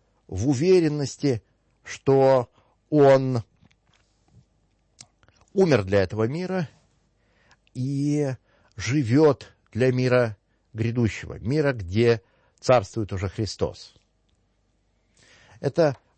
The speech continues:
важно об этом помнить, потому что мир, он кажется нам реальным, он кажется нам таким осязаемым. Мы в нем живем, мы как-то от него зависим, а, мы,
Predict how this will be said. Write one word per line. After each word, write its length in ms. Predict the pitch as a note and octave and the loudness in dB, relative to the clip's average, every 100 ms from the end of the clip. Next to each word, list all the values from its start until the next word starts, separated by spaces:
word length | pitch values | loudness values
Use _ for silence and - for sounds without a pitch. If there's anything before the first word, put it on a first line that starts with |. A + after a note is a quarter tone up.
| D3+ | 0
важно 280 | E3+ B2 C#3+ | 0 0 -4
об 80 | |
этом 200 | D#3+ E3+ | -4 -6
помнить, 540 | D3 A#3+ C4 A#3 F3 - - - - | -6 -4 -4 -4 -8 -14 -20 -20 -10
потому 360 | A#2+ C3 G3+ | -6 -4 -6
что 380 | F#3+ - E3+ D3+ - _ _ _ - | -10 -2 -2 -2 -10 _ _ _ -6
мир, 580 | G2+ C3+ G3+ A3 D3 - | -2 0 2 0 0 -6
он 540 | B2+ D3+ E3 D3+ C#3+ - | 0 0 0 -6 -10 0
кажется 480 | F3 E3 C3 - D3+ | 2 2 -2 -10 -2
нам 260 | D3 C3 | -2 0
реальным, 520 | B2 D3 B2+ F2 D2+ E2 | 0 4 2 0 -8 -12
он 80 | |
кажется 500 | F2 A#2+ A2 G#2 - | -8 -4 -4 -4 -10
нам 240 | G#2+ G2 F#2+ _ _ _ _ | -6 -6 -8 _ _ _ _
таким 560 | F#2+ - A#2 G#2+ F#2 - _ _ _ _ - - | -10 -2 -2 -2 -6 -10 _ _ _ _ -20 -10
осязаемым. 1000 | C3 - B2 E3 F3 C#3+ F#2 D2+ B1 A1 - _ _ _ | -8 -6 -2 2 2 2 0 -8 -14 -20 -20 _ _ _
Мы 380 | D#2+ F2+ G2 G#2 | -12 -6 -4 -4
в 80 | F#2+ | -2
нем 180 | C3 A#2 | -4 -2
живем, 440 | C3+ G#2 A2 B2 | -4 0 0 0
мы 120 | A2 | -4
как-то 280 | G2 G#2+ A#2 | -6 -6 -6
от 120 | G#2 | -6
него 160 | B2 B2 | -8 -6
зависим, 680 | G#2 A#2 F#2+ A2 - G2+ - _ _ _ _ _ | -4 -4 -4 -8 -8 -10 -10 _ _ _ _ _
а, 280 | - D2+ D#2 | -12 -8 -6
мы, 480 | E2 F#2+ F#2+ F#2 | -4 -4 -4 -4